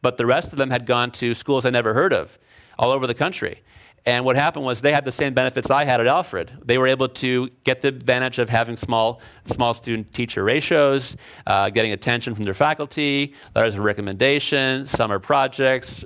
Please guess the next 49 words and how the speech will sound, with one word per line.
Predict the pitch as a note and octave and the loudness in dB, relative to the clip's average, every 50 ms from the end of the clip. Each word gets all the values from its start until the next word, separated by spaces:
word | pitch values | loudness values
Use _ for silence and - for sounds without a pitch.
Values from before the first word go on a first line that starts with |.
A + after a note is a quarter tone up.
| - - | -12 -6
research, | A2+ A#2+ C3 B2 - - B2+ B2 A#2 - - - - - - - - _ _ - | -2 -2 0 0 0 0 -2 -2 -2 -4 -10 -10 -14 -16 -20 -20 -20 _ _ -4
uh, | B2 A2+ A2+ A2+ | 0 2 2 2
experiences, | A#2+ A#2 - - - B2 A#2+ A#2+ A#2 - B2+ A2+ G2 | 0 -2 -4 -2 0 0 0 0 -2 -2 -2 -2 2
that | A2+ A2 G#2+ | 2 0 0
kind | - - G#2+ G2+ | 0 -2 -2 -2
of | F#2+ F#2 | -2 -4
thing. | - F#2+ F#2 - - - - - - - | -4 -4 -6 -6 -10 -20 -20 -20 -12 -2
So | - E3 D3+ | 0 2 2
there | D3 D3 | 2 2
really | D3+ F#3+ A3+ A#3+ A3+ F#3+ | 2 2 2 2 4 4
are | E3+ E3 D#3+ D#3 C#3+ - _ - | 4 2 2 0 -2 -6 _ -14
advantages. | C#3 A#2+ C3+ B2+ B2+ B2+ A#2 - A2 G#2+ - _ - | -6 -2 0 0 0 0 0 -2 -2 -2 -2 _ -4
And | D3 E3+ - | -2 -2 0
financially, | - C#3+ C3+ D3 F3+ G#3+ G#3 - - C3+ A#2 A2 A2 A2 A2+ - - - - | -2 0 0 0 0 -2 -4 -4 -4 -2 0 0 0 -2 -4 -10 -16 -8 -4
it, | - B2+ B2+ _ - | -4 -4 -4 _ -6
it | C#3 B2 | -4 -2
can | - C3+ B2 - - _ - | -2 -2 -4 -4 -10 _ -2
be | C#3+ C3+ | 2 2
a | B2 A#2+ | 2 2
big | G#2+ B2+ A#2+ A2 | 2 0 -2 0
deal | G2 B2+ C#3+ C#3+ C3 | 0 0 0 0 2
because | A#2+ A#2+ A#2+ - B2+ A#2+ G#2+ | 0 -2 0 0 0 0 0
you | A2+ A#2+ A#2 | -2 -4 0
often | - C3 D3 D3+ - D#3 B2 | 0 0 0 0 -2 -4 -2
get | A#2+ B2+ B2 | -2 -2 -2
more | B2 A#2 A2 | -2 -4 -4
scholarship | - - C#3+ C#3+ D3 D3 C#3+ - - F2+ | -2 0 0 2 2 0 -2 -4 -8 -4
money | A2 A2 G#2+ G#2 G2+ G#2 - _ - - - - - - - - - | -4 -2 -2 -2 -4 -6 -8 _ -20 -20 -20 -20 -20 -20 -20 -12 -2
when | - A2+ A#2+ A#2+ | 0 0 0 2
you're | A#2 A2+ A2+ | 0 0 0
one | A#2 A#2 | 0 0
of | A#2 A2+ | 0 -2
the | A2 | 0
better | G#2+ A#2+ A#2 A#2+ | 2 2 2 0
students | A2+ - - B2 A#2+ A#2 A2+ - - - | -2 -4 -4 -4 -4 -4 -4 -8 -10 -4
at | - A2+ A2+ | -2 0 0
a | G#2+ | 0
certain | - - - G#2 - G2+ | -4 -4 -8 -8 -8 -6
college. | - - G2 F2 D2 D2+ - - - | -4 -2 -2 -2 -2 -4 -8 -12 -12
We'll | - | -8
come | - A2 | -4 -2
back | A2 A2 G#2 | -2 -2 -2
to | - G#2 | 0 0
that | G#2+ G#2 - - | 0 0 -2 -4
point | - A2+ G#2 G#2+ | -4 -4 -4 -4
in | G2+ G#2 | -6 -6
a | G2+ | -4
little | G2+ G#2 G2 G2 | -4 -2 -2 -2
bit. | F2 G#2+ G2+ F2+ - | -2 0 -2 -2 -2